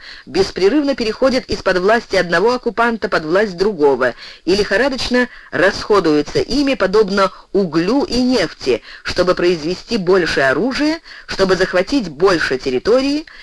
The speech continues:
чтобы получить больше рабочей силы, чтобы произвести больше оружия и так до бесконечности.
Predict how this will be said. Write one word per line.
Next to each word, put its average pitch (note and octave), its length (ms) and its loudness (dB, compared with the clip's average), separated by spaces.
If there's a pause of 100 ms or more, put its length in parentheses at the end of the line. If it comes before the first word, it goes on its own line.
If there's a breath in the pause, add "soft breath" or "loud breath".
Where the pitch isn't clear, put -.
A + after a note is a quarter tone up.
(140 loud breath)
чтобы G3 320 0
получить G#3+ 500 0
больше E3+ 460 2
рабочей C3+ 420 0 (100)
силы, C#4+ 360 0 (240 loud breath)
чтобы F#3+ 240 2
произвести F3+ 640 0
больше G#3 600 2
оружия F3 600 2
и D3 40 4
так G3+ 500 -2
до F#3+ 140 2
бесконечности. C#3 1200 -6